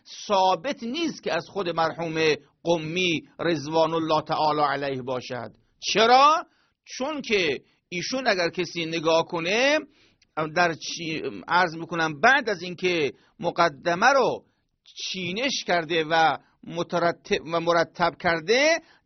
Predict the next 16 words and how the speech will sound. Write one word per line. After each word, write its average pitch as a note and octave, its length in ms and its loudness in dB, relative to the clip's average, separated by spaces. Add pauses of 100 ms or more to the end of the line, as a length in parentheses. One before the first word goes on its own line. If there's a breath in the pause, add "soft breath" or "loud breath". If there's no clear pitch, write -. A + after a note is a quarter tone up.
(180)
در G3 300 4
اثناء A3 580 0
مقدمه G#3+ 520 0
اینجور A3+ 420 -6
میگه، E3+ 400 0 (200 soft breath)
میگه: E3+ 220 -2
«قال G#3 640 4
ابوالحسن F3 960 0
علی F3 420 -2
ابن F3+ 320 0 (260)
ابراهیم E3+ 880 0 (260)
هاشم، F3+ 640 0 (280 soft breath)
علی-، F3+ 300 -2 (340)
ابراهیم F3+ 580 0
الهاشمی F3+ 720 2 (140)
القمی، G3 920 0